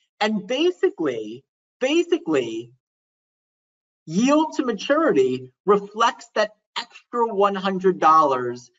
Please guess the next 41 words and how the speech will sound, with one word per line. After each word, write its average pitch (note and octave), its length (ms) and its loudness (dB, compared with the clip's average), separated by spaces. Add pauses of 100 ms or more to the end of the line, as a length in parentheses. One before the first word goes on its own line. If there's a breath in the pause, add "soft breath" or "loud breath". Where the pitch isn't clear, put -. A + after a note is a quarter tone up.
that F#3 140 0
you're F#3 100 4
getting D3+ 680 -2
each D3 360 -10 (260)
year. A#2+ 300 -18 (720)
Excuse F3 180 -2
me, D#3 40 0
that D3+ 140 -2
you're D#3+ 100 0
getting E3 480 0
over D#3 160 0
the D3 120 0
next C#3 340 -4
ten C3 240 -8
years, A#2 320 -16
excuse B2 400 -16
me. B2+ 140 -20 (920)
And G#3 120 0
because D4 420 -2
of D4+ 120 -2
that, E3+ 220 2
it D3+ 40 0
reflects G3+ 560 -2
not A#3 200 -2
only A#3 160 -6
the G3 100 -4
coupon, C#3 760 0 (240)
but G3 280 -2
also A3+ 420 0
this G#3 160 2 (100)
extra G3+ 360 0
hundred F#3 400 0
dollars E3 400 4
you're D#3 100 -6
gonna D#3+ 160 -2
make D3+ 360 -2
over C#3+ 120 0
the C#3 100 -6
next C#3 360 -4
ten D3 180 -4
years. C#3 640 -4